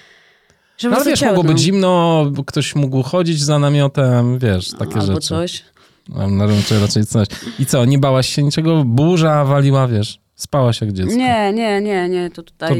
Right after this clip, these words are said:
Speaker 2: dobrze.
Speaker 1: jakby, e, pe-, pewnie fajnie by było spać dłużej,
Speaker 2: Mhm.
Speaker 1: ale n-, w którymś momencie, jak chcesz skończyć szlak, a jak mówią Starka, winter's coming, no to nie masz wyjścia
Speaker 2: Czyli
Speaker 1: i
Speaker 2: co, siedem godzin spałaś, tak? No bo jak o dwudziestej kończyliście, to pewnie dwudziesta druga kima.
Speaker 1: Coś takiego, tak.
Speaker 2: Mhm.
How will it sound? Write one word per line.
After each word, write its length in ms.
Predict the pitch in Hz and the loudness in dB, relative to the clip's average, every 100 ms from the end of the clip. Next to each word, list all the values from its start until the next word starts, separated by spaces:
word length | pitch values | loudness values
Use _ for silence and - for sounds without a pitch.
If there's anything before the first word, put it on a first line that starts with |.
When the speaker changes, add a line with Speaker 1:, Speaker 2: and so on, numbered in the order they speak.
| 104 | 0
Speaker 2:
dobrze. 160 | 175 196 | 0 -2
Speaker 1:
jakby, 180 | 208 | -2
e, 400 | 233 233 156 233 | -2 -2 -2 -4
pe-, 200 | 233 226 | -4 -6
pewnie 280 | 247 277 285 | -2 -2 -2
fajnie 280 | 285 269 269 | -2 -4 -2
by 100 | 262 | -2
było 180 | 233 254 | -4 -6
spać 280 | - 233 214 | -6 -10 -6
dłużej, 500 | 226 226 247 302 359 - | -6 -4 -4 -4 -6 -4
Speaker 2:
Mhm. 280 | 120 107 123 | -4 0 0
Speaker 1:
ale 160 | 214 247 | 0 -2
n-, 480 | 262 269 277 277 | -4 -6 -6 -6
w 40 | 262 | -6
którymś 240 | 269 269 | -6 -6
momencie, 360 | 262 254 262 262 | -4 -4 -4 -4
jak 220 | 240 233 | -6 -6
chcesz 200 | - 233 | -10 -10
skończyć 380 | - 226 226 220 | -8 -10 -10 -10
szlak, 420 | 226 208 220 214 | -4 -2 -4 -4
a 120 | 208 | -4
jak 180 | 208 208 | -4 -4
mówią 220 | 214 214 | -4 -6
Starka, 300 | 208 208 202 | -4 -6 -4
winter's 440 | 202 196 202 196 190 | -2 -2 -4 -6 -6
coming, 520 | 202 202 208 208 - | -4 -2 -2 -4 -6
no 100 | 202 | -8
to 140 | 196 202 | -4 -4
nie 140 | 208 | -2
masz 400 | 196 196 202 190 | -2 -4 -6 -12
wyjścia 760 | 160 180 190 190 - - 185 170 | -12 -6 -2 -2 -4 -4 -4 0
Speaker 2:
Czyli 100 | 175 | 0
Speaker 1:
i 40 | |
Speaker 2:
co, 220 | 170 117 117 | 0 0 0
siedem 380 | - 139 139 | 0 0 2
godzin 300 | 123 110 101 | 2 0 0
spałaś, 500 | 101 - 101 101 98 | -2 -4 -2 -2 -4
tak? 260 | - 139 143 | -2 -4 0
No 60 | 135 | 0
bo 100 | 123 | 0
jak 140 | 123 | -2
o 40 | 123 | -2
dwudziestej 420 | 120 127 - 123 | -2 -2 -2 -4
kończyliście, 560 | 123 117 - 135 - | -2 -4 -4 -4 -2
to 100 | 127 | -4
pewnie 220 | 127 123 123 | -2 0 0
dwudziesta 380 | 120 123 127 | 0 -2 0
druga 280 | 120 123 120 | 0 0 -2
kima. 360 | - 98 92 95 | -2 -4 -2 -4
Speaker 1:
Coś 200 | 220 208 | -6 -8
takiego, 360 | 180 156 151 | -10 -10 -12
tak. 280 | 160 165 160 | -14 -16 -6
Speaker 2:
Mhm. 300 | 113 110 120 | -2 0 -2